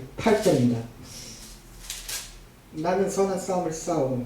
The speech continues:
나의 달려갈 길을 마치고 믿음을 지켰으니 이제 후로는 나를 위하여 의의 면류관이 예비되었으므로 곧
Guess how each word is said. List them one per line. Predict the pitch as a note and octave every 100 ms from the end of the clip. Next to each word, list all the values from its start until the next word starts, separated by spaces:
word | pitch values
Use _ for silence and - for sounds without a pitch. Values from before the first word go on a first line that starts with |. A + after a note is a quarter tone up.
| B2
나의 | D#3+ F#3+ F#3
달려갈 | - F3 F3+ F3 E3+
길을 | E3+ E3 D#3
마치고 | D3+ D3 - D3 C#3
믿음을 | C#3 B2+ B2+
지켰으니 | B2 - C3 - C#3+ C3 - - - - -
이제 | G3+ G3+ G3+ F#3+
후로는 | - A3+ G3 D#3+
나를 | D3+ E3+ F#3 F3
위하여 | E3+ D#3+ E3 E3 -
의의 | G#3+ A3 A3+ F#3+
면류관이 | D#3+ D#3+ D#3+ D#3 D#3 - D3+
예비되었으므로 | D3 D3 C#3 B2+ - B2 A#2+ - - - - -
곧 | A3+ A3+ A3+